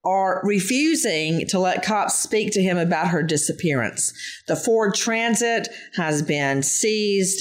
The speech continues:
and it's been taken away for forensics examination. And the cops will say only that, quote, "the circumstances are odd." I mean, you know, Kathleen Murphy, let me go to you and then Karen Stark.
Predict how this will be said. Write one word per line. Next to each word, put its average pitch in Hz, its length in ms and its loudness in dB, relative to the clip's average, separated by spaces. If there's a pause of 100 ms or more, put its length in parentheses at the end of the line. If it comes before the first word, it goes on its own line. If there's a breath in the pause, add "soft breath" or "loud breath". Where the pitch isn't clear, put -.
(120)
and 147 480 0
it's 139 240 0
been 143 180 -2
taken 185 300 0
away 160 220 2
for 160 160 -2
forensics - 440 -2
examination. 165 1040 0 (420 loud breath)
And 170 240 0
the 165 80 0
cops 208 400 0
will 190 100 2
say 175 380 -2
only 277 440 2
that, 196 400 0
quote, 208 560 0 (180 loud breath)
"the 175 120 0
circumstances 208 1040 0 (100)
are 151 500 0 (100)
odd." 139 440 0 (400 loud breath)
I 381 100 4
mean, 294 320 2
you 349 100 0
know, 240 160 0
Kathleen 262 460 0
Murphy, 185 480 0
let 240 160 0
me 240 80 2
go 220 140 2
to 190 80 2
you 185 240 2
and 180 80 0
then 170 100 0
Karen 170 280 0
Stark. 151 500 0